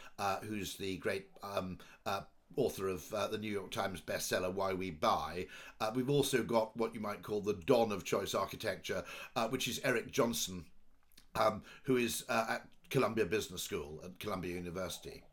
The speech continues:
Um, but, um, it's a ve-, you know, it, it's a gloriously, I think,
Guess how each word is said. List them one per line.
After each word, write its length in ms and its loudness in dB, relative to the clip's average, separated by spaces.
Um, 260 6
but, 320 4
um, 200 4
it's 240 8
a 60 4
ve-, 180 0
you 100 2
know, 200 4
it, 180 8
it's 340 2
a 120 4
gloriously, 1000 6
I 100 6
think, 320 0